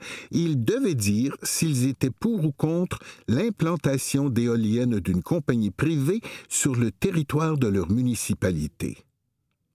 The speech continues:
Les trois villages ont voté contre. Saint-Charles-Borromée,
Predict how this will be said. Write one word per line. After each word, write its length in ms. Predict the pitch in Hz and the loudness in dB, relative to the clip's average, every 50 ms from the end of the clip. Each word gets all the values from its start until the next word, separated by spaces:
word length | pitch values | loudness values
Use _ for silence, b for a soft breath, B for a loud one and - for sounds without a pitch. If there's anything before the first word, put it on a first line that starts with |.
| _ _ _ _ b b b b b - | _ _ _ _ b b b b b -4
Les 140 | 82 78 | -2 -2
trois 240 | - - - 185 240 | -2 0 0 0 0
villages 520 | 220 190 180 165 160 165 196 233 220 - - - _ | 0 0 0 0 0 0 0 -2 -2 -4 -8 -8 _
ont 100 | - 98 | -2 -2
voté 300 | 87 80 92 - - 98 | 0 0 -2 -4 -4 -4
contre. 640 | - - 214 233 - - - _ - - - - - _ _ _ _ _ _ _ _ _ _ _ _ _ _ _ _ _ _ _ _ _ _ _ _ B B B B B B B _ | -4 -2 -2 -2 -2 -4 -6 _ -16 -16 -16 -18 -20 _ _ _ _ _ _ _ _ _ _ _ _ _ _ _ _ _ _ _ _ _ _ _ _ B B B B B B B _
Saint-Charles-Borromée, 1200 | - - 185 208 196 - - 202 202 196 170 131 117 143 151 139 139 135 123 101 87 69 - - | -2 0 2 2 2 2 2 2 2 2 0 2 2 2 2 2 2 2 2 2 0 -2 -4 -8